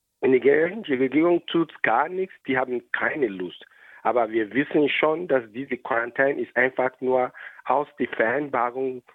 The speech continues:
die vergangene, ähm, äh, zwei Monate, das heißt zwischen Januar und Februar, als die, als es auch, ähm, so wie Konflikt zu diesen Landen Permit gibt, weil die nigerianische Regierung haben nur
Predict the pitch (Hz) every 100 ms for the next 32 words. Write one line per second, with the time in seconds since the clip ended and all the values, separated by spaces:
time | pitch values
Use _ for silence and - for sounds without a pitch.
0 | _ _ _ 117 - 107 117 127 127 110
1 | 101 92 90 - 98 92 87 82 _ _
2 | _ - 95 95 90 - 123 135 123 117
3 | 120 107 - 120 - - - 113 120 147
4 | 139 127 110 - 139 143 135 135 120 113
5 | - _ 110 107 104 - - _ _ -
6 | 101 - 110 - 110 120 - 113 104 131
7 | 117 110 104 - - _ - - - 113
8 | - 139 135 - 127 131 131 123 110 110
9 | 117 143 147 196 104 92 - - - _
10 | - 110 127 101 - - 139 - 110 117
11 | 110 107 101 107 120 120 110 101 120 120
12 | 123 107 110 117 113 101 104 113 120 110